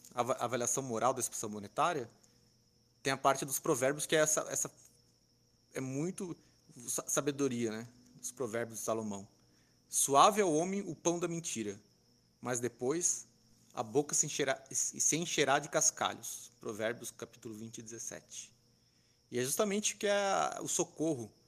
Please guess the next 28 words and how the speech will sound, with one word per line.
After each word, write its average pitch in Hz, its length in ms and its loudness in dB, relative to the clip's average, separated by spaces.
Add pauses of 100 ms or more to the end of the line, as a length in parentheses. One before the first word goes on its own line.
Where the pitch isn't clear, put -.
(200)
socorro 127 400 -4
aos 107 120 -2
bancos 131 360 -6
lá 123 80 -2
em 110 40 -6
dois 113 140 -6
mil 110 200 -6
e - 20 -2
oito, 160 400 -2 (320)
socorro 127 380 -6
às 120 80 -6
pessoas 131 500 -2
em 120 60 -8
dois 113 160 -4
mil 117 100 -4
e 107 60 -4
vinte, 143 380 -8
que 110 280 -12 (320)
foi - 160 -6
causado 117 340 -4
de 107 100 -10
propósito 123 680 -4 (100)
pra, 101 180 -18 (180)
pra 113 140 -8
dar 120 160 -10
esse - 120 -4
socorro. 160 600 -4 (680)
É, 104 460 -6